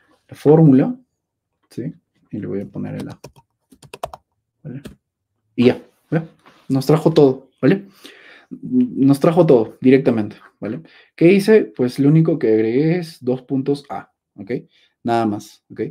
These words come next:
¿Eso por qué? ¿Por qué lo agregué? Porque, pues, quiero que entiendan de, del punto de, de un vector, ¿no? El array, el array es una fórmula como tal que nos ayuda a vectorizar todo, ¿ok?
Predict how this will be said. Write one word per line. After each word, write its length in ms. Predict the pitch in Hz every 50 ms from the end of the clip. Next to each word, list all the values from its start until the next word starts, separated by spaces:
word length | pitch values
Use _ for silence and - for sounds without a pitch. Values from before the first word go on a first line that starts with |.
| - - - - - _ _ _ _
¿Eso 260 | - 165 160 226 - -
por 180 | 165 143 139
qué? 220 | - 165 151 113 107
¿Por 160 | - 123 -
qué 100 | - 160
lo 80 | 185 190
agregué? 320 | 165 135 123 123 113 104
Porque, 480 | 101 - 117 110 127 - 113 110 110 107
pues, 220 | - 117 113 -
quiero 260 | _ _ - 156 160
que 60 | 160
entiendan 340 | 143 123 131 131 135 143 143
de, 260 | 127 113 107 101 95 - -
del 220 | - 107 117 110 110
punto 300 | 110 131 127 123 139 131
de, 240 | 127 113 107 101 -
de 140 | 101 104
un 100 | 117 123 127
vector, 420 | 127 120 - - 127 104 82 -
¿no? 220 | 98 98 - - - _ _ _ _ _
El 140 | - 123 123
array, 440 | 120 120 - 139 139 147 165 160 -
el 120 | 127 123 120
array 300 | 117 127 131 135 139 139
es 140 | 131 -
una 240 | - 123 123 127 127
fórmula 800 | 123 127 _ - 143 135 131 135 127 117 120 113 113 113 117 123
como 220 | - 120 107 104 101
tal 320 | 113 113 117 123 127 - _ _ _ _ _ _
que 80 | - 110
nos 160 | 107 107 -
ayuda 260 | 113 110 120 123 123
a 40 | 123
vectorizar 680 | - 113 - - - 110 110 107 - - 135 123 - -
todo, 340 | - 127 117 107 98 98 _ _ _ _ -
¿ok? 100 | 98